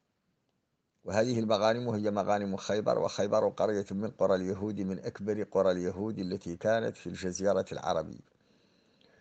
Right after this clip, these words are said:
وتبعد عن المدينة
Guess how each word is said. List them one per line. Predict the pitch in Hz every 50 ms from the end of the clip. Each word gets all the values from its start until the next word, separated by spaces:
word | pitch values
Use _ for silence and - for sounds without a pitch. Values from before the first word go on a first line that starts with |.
| _ _ _ _ _ _ _ _ -
وتبعد | - 92 - 123 123 - 131 127 117 123 139 135 - - _ _ _ _ _ _ _ _ _ _ -
عن | - 101 113
المدينة | 113 113 110 107 110 104 101 123 127 120 117 113 107 - - 110 117 117